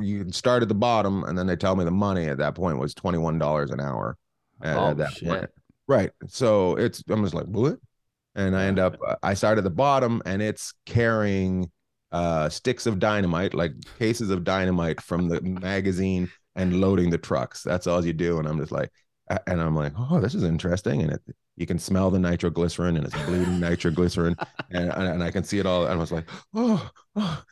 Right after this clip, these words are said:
Speaker 1: 'cause you've seen the movies, like, "Oh, it's sweating. I, I can't drop it." And they, they let me believe that for a couple hours. And they go, "Oh, no, it's really, it's really, it's safe." And they're throwing it around. And I'm, and I'm like, "Okay." And, uh,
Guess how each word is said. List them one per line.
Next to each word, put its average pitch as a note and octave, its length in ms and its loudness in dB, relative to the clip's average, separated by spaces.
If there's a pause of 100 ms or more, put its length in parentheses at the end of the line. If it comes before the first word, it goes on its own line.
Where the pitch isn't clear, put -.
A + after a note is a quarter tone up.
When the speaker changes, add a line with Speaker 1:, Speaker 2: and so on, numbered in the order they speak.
Speaker 1:
'cause G#2+ 140 4
you've G2 180 4
seen G2+ 220 4
the G2 40 6
movies, G2+ 320 6
like, C#3+ 200 0
"Oh, B3 160 2
it's - 180 -4
sweating. C4+ 400 2
I, G3+ 60 -4 (260)
I C4+ 80 0
can't A#3+ 260 0
drop G#3 300 -2
it." - 140 0
And - 140 2
they, F#2 120 2 (260)
they A2 100 4
let G#2 180 4
me F#2+ 100 4
believe F#2 400 4
that E2+ 240 0
for F#2 140 -2
a F2 60 0
couple E2 260 0
hours. D#2+ 240 0
And E2 100 -2
they D#2+ 60 0
go, D#2 80 -2
"Oh, A2+ 140 0
no, G2 180 0
it's E2+ 100 -6
really, E2+ 380 0
it's - 180 -6
really, C#2+ 240 -2
it's C2+ 220 -8
safe." C#2+ 240 -6
And D#2+ 80 -2
they're D#2 100 0
throwing D2+ 320 -4
it - 80 -4
around. C#2 320 -4
And B1 100 -6
I'm, A1 240 -6
and B1 200 -4
I'm A1+ 120 -6
like, B1+ 140 -4
"Okay." A#1+ 320 -2 (400)
And, F2 420 0
uh, D2+ 360 0